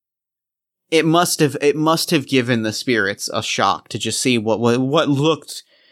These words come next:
like a pile of junk <laughs> laying on the other side of the gates of the underworld, but there we were, and we, we gathered together, and we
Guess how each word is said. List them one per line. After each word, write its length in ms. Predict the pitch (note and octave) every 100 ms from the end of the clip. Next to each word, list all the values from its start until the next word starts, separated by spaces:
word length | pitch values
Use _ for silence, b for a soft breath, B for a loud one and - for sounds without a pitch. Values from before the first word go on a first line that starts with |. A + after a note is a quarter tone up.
| b -
like 240 | C3 A#2+
a 80 | A2+
pile 480 | - C3 A#2 A2 G#2
of 80 | G2+ -
junk 480 | B2 A2 F#2+ - B2
<laughs> 0 |
laying 420 | A2 A#2 A2 G#2+
on 100 | G#2
the 120 | G#2
other 180 | G#2 G2+
side 280 | - G#2 G#2
of 120 | G2
the 80 | G#2+
gates 260 | A2 G#2+ G#2+
of 80 |
the 80 | G#2+
underworld, 640 | A#2+ A#2+ G#2 G#2+ G#2+ G2+ G#2
but 280 | G#2+ F#2+ _ _ _ _ _ _ _ _ _
there 200 | - B2 C#3+
we 140 | D3+
were, 460 | A2+ B2+ F3 B2+ D2
and 240 | A2+ G#2+ G2+
we, 320 | A2+ A2 G2+ _ _ - _ _ _
we 140 | A#2+ A#2
gathered 560 | - G#2+ A#2 B2 A#2+
together, 720 | - G#2+ A2 A2+ C3+ E3 D#3+ D#3
and 180 | B2 G#2
we 460 | G2+ A2+ G#2 G#2